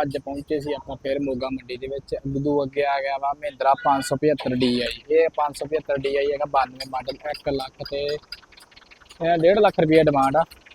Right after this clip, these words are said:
ਤੇ ਰੰਗ ਪੇਂਟ ਦਾ ਸਾਰਾ ਕੁਝ ਓਕੇ ਆ ਟਰੈਕਟਰ। ਤੇ ਪਿਛਲੇ ਟਾਇਰ ਹੈਗੇ ਤੇਰਾਂ ਦੇ। ਇਹ ਦੂਆ ਹੈਗਾ ਫੋਰਡ ਛੱਤੀ ਸੌ ਇਕਾਨਵੇਂ ਮਾਡਲ, ਇੱਕ ਲੱਖ ਤੇ ਸੱਠ ਹਜ਼ਾਰ ਰੁਪਏ ਡਿਮਾਂਡ, ਤੇਰਾਂ ਛੇ ਅਠਾਈ ਦੇ ਟਾਇਰ ਆ, ਪਿਛਲੇ ਮਿਊਜ਼ਿਕ ਸਿਸਟਮ ਨਾਲ ਆ ਇਹਦੇ।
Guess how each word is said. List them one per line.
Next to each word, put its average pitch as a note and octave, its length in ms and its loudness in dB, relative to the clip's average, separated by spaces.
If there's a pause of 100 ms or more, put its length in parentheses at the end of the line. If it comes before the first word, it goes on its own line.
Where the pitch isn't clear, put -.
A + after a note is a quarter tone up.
(100)
ਤੇ D3 140 2 (260)
ਰੰਗ D3 300 4
ਪੇਂਟ D3 160 0
ਦਾ D3 120 2
ਸਾਰਾ D3 220 0
ਕੁਝ D3 180 0
ਓਕੇ C#3 320 -2
ਆ C#3+ 40 2
ਟਰੈਕਟਰ। C#3+ 380 -4 (1160)
ਤੇ D3+ 60 0
ਪਿਛਲੇ D#3 300 4
ਟਾਇਰ D#3+ 180 4
ਹੈਗੇ D#3 200 4
ਤੇਰਾਂ C#3+ 260 4
ਦੇ। E3 100 6
ਇਹ C#3+ 260 -2
ਦੂਆ D3+ 160 4
ਹੈਗਾ D#3+ 120 4 (100)
ਫੋਰਡ D#3+ 240 8
ਛੱਤੀ C#3 240 0
ਸੌ C#3+ 80 0
ਇਕਾਨਵੇਂ D3 380 0
ਮਾਡਲ, D3 260 0 (100)
ਇੱਕ - 160 -2
ਲੱਖ D3 220 0
ਤੇ D#3 140 0
ਸੱਠ - 300 -4
ਹਜ਼ਾਰ F3+ 140 4
ਰੁਪਏ D3+ 180 0
ਡਿਮਾਂਡ, C#3 340 -2
ਤੇਰਾਂ D3+ 240 4
ਛੇ D3+ 180 0
ਅਠਾਈ C#3+ 240 0
ਦੇ C#3+ 100 2
ਟਾਇਰ C#3 240 -2
ਆ, C#3+ 60 -2
ਪਿਛਲੇ D3+ 260 0
ਮਿਊਜ਼ਿਕ C#3+ 260 2
ਸਿਸਟਮ D3+ 320 4
ਨਾਲ C#3 300 2
ਆ D#3 100 4
ਇਹਦੇ। F3 200 2